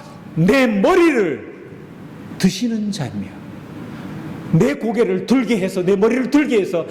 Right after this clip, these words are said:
하나님께서 당신의 얼굴을 빛으로, 영광의 빛으로 나에게 확 갖다가 새기는 거예요.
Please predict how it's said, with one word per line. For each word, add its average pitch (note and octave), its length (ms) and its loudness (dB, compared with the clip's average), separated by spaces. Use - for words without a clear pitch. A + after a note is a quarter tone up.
하나님께서 A#3+ 600 0
당신의 A#3+ 440 0
얼굴을 F#3 460 0
빛으로, B3+ 400 0
영광의 F#3+ 320 0
빛으로 E3+ 240 -4
나에게 C#3+ 300 0
확 - 680 -4
갖다가 E3 280 -2
새기는 F3 460 -2
거예요. G2+ 160 -8